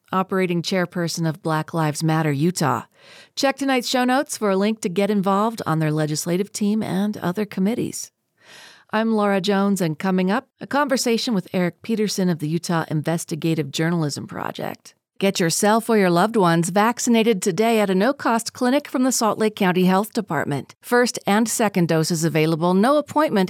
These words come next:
ever necessary. For details, visit S L C O dot org slash health slash locations. Thanks for listening to the Radioactive Summer Break. I'm Laura Jones.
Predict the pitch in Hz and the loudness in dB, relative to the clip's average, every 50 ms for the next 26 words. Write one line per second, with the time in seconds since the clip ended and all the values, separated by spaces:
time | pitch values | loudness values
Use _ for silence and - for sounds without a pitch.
0 | - - - 269 254 233 214 196 190 175 165 - 170 147 - - 147 139 131 127 | -2 -2 0 0 2 2 2 2 4 2 2 0 -2 -2 -2 -2 -2 -2 -2 -4
1 | 123 110 - - - 220 208 160 233 240 226 - 277 269 277 285 302 285 - - | -8 -10 -10 -4 0 0 2 2 2 0 2 2 2 4 4 4 2 0 -2 -4
2 | 170 175 190 175 180 170 - - - 208 247 - - 262 240 240 226 - - 240 | -2 0 0 2 2 0 0 0 0 0 0 0 0 0 0 0 0 0 2 2
3 | 233 226 214 214 196 202 180 165 165 170 185 214 233 240 262 - - - - 202 | 4 4 4 4 4 4 2 2 4 4 2 2 2 0 -4 -10 -12 -6 -2 2
4 | 185 185 175 175 160 - - - 220 233 254 247 254 - - - - - 208 208 | 4 4 4 4 0 -2 0 2 2 2 2 0 -4 -10 -16 -8 -2 0 2 4
5 | 208 214 214 - - 226 220 220 - 220 175 156 156 - 143 135 120 117 - - | 4 4 2 2 2 2 2 2 4 2 2 2 2 0 -2 -2 -4 -4 -6 -8
6 | - - _ _ _ - - 302 330 320 - - 302 294 285 285 269 - 285 277 | -10 -10 _ _ _ -4 0 0 0 0 -2 -2 0 2 2 2 2 2 0 0
7 | 254 262 214 240 208 226 233 240 233 240 233 226 226 226 226 220 226 - 226 214 | 0 2 0 0 2 2 2 2 4 4 4 4 4 2 2 0 0 0 0 0
8 | 208 190 180 - - - 233 233 226 220 190 175 175 160 139 107 - _ - - | 0 0 -2 -4 -2 0 2 2 2 0 0 0 0 0 0 -2 -6 _ -16 -20
9 | _ _ _ _ - 170 175 185 180 175 170 165 160 156 151 - 139 127 110 95 | _ _ _ _ -2 0 2 4 4 4 4 2 2 0 0 0 -2 -2 -2 -4
10 | - - - - - - | -6 -8 -10 -12 -16 -20